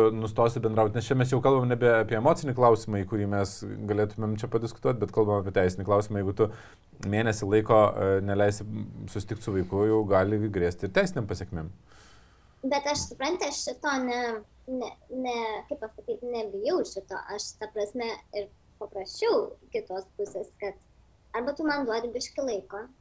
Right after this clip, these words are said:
Speaker 2: arba jeigu tu nori skubint reikalus, kreipkis advokatą ir bendrauk per mano tarpininką. Aš nebendrausiu dabar, nes aš dabar neprimsiu sąmoningų sprendimų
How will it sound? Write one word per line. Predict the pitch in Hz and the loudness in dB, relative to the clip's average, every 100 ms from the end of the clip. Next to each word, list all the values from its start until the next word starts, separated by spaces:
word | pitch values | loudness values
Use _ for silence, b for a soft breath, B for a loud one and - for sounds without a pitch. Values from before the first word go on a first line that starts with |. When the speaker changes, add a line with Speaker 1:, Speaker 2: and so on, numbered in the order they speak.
| _ _ _ _ _ _ - | _ _ _ _ _ _ -10
Speaker 2:
arba | 427 415 427 466 453 | -8 -6 -6 -6 -6
jeigu | - 277 240 | -8 -8 -8
tu | - | -4
nori | 311 311 | -2 -2
skubint | 311 311 311 311 | -4 -6 -4 -4
reikalus, | 277 254 254 254 302 - _ _ _ _ _ | -4 -6 -8 -8 -8 -12 _ _ _ _ _
kreipkis | _ 185 180 - 302 - _ _ _ | _ -10 -8 -6 -8 -8 _ _ _
advokatą | - - 156 180 - - - 185 - | -20 -20 -20 -18 -20 -18 -18 -16 -12
ir | 339 330 | -12 -8
bendrauk | 262 233 208 220 | -6 -4 -6 -8
per | 226 | -8
mano | 226 214 | -8 -8
tarpininką. | 208 247 226 - 151 - _ | -6 -6 -6 -14 -18 -18 _
Aš | - 311 - | -12 -10 -8
nebendrausiu | 302 277 302 339 311 247 214 | -6 -4 -2 -2 -2 -4 -8
dabar, | 208 277 | -6 -6
nes | 277 | -6
aš | 262 226 | -8 -10
dabar | 208 226 | -8 -6
neprimsiu | 214 233 254 269 | -6 -6 -8 -8
sąmoningų | - 226 254 254 | -8 -6 -6 -6
sprendimų | - 208 220 277 | -8 -8 -4 -4